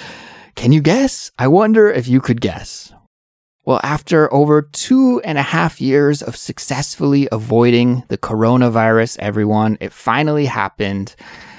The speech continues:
and we finally caught it. The timing really couldn't have been any worse. Just three days before we were supposed to leave, my wife's friend sent her a text message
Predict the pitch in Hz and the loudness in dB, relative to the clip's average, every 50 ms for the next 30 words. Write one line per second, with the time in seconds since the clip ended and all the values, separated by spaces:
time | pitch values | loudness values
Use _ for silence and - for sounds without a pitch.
0 | - - - - - 104 101 104 104 98 - - - 98 101 107 107 107 101 98 | -20 -20 -20 -16 -14 -10 -8 -6 -6 -8 -6 -4 -4 -4 -2 -2 -2 -2 -2 -2
1 | 98 98 104 107 _ _ - - - 113 110 98 85 87 65 - - - - - | -4 -6 -8 -10 _ _ -10 -6 -4 -2 -2 -2 -4 -6 -14 -16 -18 -20 -20 -20
2 | _ _ _ _ _ _ _ _ _ _ _ _ - - - - - 190 190 220 | _ _ _ _ _ _ _ _ _ _ _ _ -14 -12 -8 -6 -2 0 2 2
3 | 214 208 185 185 185 143 120 147 190 214 202 170 143 151 180 190 - _ _ _ | 2 2 2 2 2 2 4 4 6 6 6 6 6 4 4 2 0 _ _ _
4 | _ _ _ _ _ - - 214 226 214 220 214 208 - - - 139 123 120 - | _ _ _ _ _ -4 0 2 2 4 2 2 0 -2 -4 -4 -4 -4 -2 -2
5 | 123 117 117 117 117 - 110 107 107 107 107 98 95 92 87 80 76 - - - | 0 0 2 0 0 -2 -4 -2 -2 0 -2 -2 -2 -4 -6 -6 -8 -12 -16 -18
6 | - - - _ _ _ _ _ _ - 147 131 - - - - - 190 202 240 | -20 -20 -20 _ _ _ _ _ _ -8 -6 -6 -6 -8 -12 -10 -6 -2 0 2
7 | 254 233 202 143 156 175 185 214 208 185 - 160 156 - - 147 151 147 151 139 | 2 4 4 2 2 2 0 -2 -2 -2 -4 -6 -6 -2 0 2 4 4 4 2
8 | 131 123 127 120 - - 127 - - 123 131 156 - - - 147 127 110 101 98 | 2 0 0 -2 -2 -4 -6 -4 -2 -2 -2 -2 -4 -4 -4 -4 -2 -2 -2 -2
9 | 101 131 240 269 262 - - - - - - - - - - 98 98 104 117 123 | -2 0 0 0 -2 -4 -10 -20 -20 -20 -20 -18 -10 -6 -4 -2 0 0 2 2
10 | 131 139 139 - - - - _ - - 131 131 135 131 113 101 92 90 - _ | 0 -2 -4 -8 -14 -18 -20 _ -6 -2 0 2 2 2 2 0 -2 -6 -8 _
11 | - - - 117 107 127 - 117 110 110 - - - - - - 156 - - - | -10 -6 -6 -6 -4 -4 -4 -2 0 0 -2 -2 -6 -8 -6 -4 -4 -4 -6 -8
12 | - 120 104 95 - - - - - 226 220 - - | -6 -6 -6 -6 -4 -2 0 0 0 0 -2 -4 -10